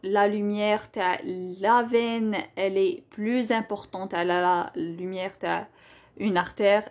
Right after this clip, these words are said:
et cetera, et cetera. D'accord ? Hadia, c'est une veine.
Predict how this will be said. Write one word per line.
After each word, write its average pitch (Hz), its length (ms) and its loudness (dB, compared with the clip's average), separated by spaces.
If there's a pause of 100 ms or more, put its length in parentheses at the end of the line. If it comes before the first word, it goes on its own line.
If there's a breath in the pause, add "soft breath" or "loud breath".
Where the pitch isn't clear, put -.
et 262 140 0
cetera, 185 440 0
et - 60 -8
cetera. - 380 -18 (320)
D'accord ? - 420 -2 (1400)
Hadia, 208 400 2
c'est - 260 -8
une 180 140 -4
veine. 175 320 -4